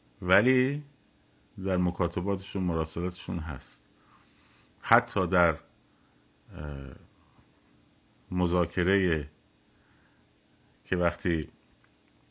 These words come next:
مولوتوف میاد برلین با خود هیتلر ملاقات می‌کنه،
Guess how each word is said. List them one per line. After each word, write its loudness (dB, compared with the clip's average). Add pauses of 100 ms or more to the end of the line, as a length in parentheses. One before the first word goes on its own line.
(140)
مولوتوف 0
میاد 2
برلین 2 (760)
با -2
خود 2
هیتلر 2 (1800)
ملاقات 4
می‌کنه، -2